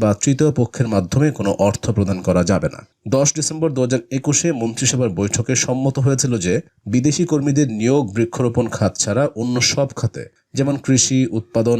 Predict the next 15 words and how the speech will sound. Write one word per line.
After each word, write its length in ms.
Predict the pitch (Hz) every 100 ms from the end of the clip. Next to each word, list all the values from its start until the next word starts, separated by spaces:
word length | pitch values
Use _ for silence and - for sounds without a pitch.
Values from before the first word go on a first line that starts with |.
| 113
পরিষেবা, 460 | 101 104 - 104 113 127 -
খনি 320 | 110 107 113 -
ও 40 | 95
খনন, 360 | - 98 120 170 -
নির্মাণ 380 | 123 139 139 156 139
এবং 120 | 117 110
গার্হস্থ্য 360 | 110 113 117 - 113
পরিষেবাগুলোর 600 | 104 - 101 92 92 90
জন্য 140 | 95 123 151 156
উন্মুক্ত 320 | 156 135 - 101
থাকবে। 280 | 90 76 73 - _ - 143
নিয়োগকর্তারা 560 | 170 175 175 175 175 170
যারা 140 | 123 123 -
কর্মী 240 | 151 160
নিয়োগ 260 | 127 131